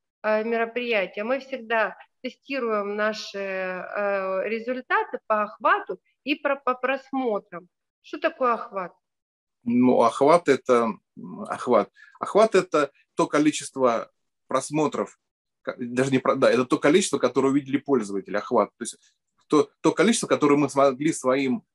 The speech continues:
Speaker 2: пуб-, своей публикацией, своим заявлением охватить пользователей или целевую аудиторию.
Speaker 1: Лица, иными словами, да? Или,
Speaker 2: Да.
Speaker 1: или, э,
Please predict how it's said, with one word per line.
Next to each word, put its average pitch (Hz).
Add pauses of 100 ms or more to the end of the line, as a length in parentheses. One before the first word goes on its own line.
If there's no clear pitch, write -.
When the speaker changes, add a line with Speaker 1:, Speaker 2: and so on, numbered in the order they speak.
(140)
Speaker 2:
пуб-, 139
своей 156
публикацией, 113
своим 135
заявлением 113
охватить 151
пользователей 95 (460)
или 123
целевую 151
аудиторию. 101 (600)
Speaker 1:
Лица, 285
иными 240
словами, 202
да? 247 (240)
Или, 285
Speaker 2:
Да. -
Speaker 1:
или, 311 (260)
э, 233